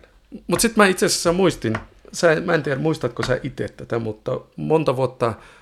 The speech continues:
sitten, kun me emme vielä tunteneet toisiamme, oli tullut tämmönen, tota, ensimmäiset versiot jostain intranetin puhelinluettelosta tai muusta, niin siellä luki Tom Miller – ja sulla luki siellä semmonen huomautus,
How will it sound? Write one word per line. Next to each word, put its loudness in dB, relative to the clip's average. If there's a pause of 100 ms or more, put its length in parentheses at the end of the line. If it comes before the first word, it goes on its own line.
sitten, -4
kun 0
me -2
emme 2
vielä -2
tunteneet -6
toisiamme, -2 (220)
oli 6
tullut 2
tämmönen, 0
tota, -2 (120)
ensimmäiset 0
versiot -2 (120)
jostain -2 (340)
intranetin -2 (300)
puhelinluettelosta -2
tai -2
muusta, -4 (640)
niin 0
siellä 2
luki 0
Tom 4
Miller – 2 (380)
ja -2
sulla 6
luki 2
siellä 0
semmonen -2
huomautus, -2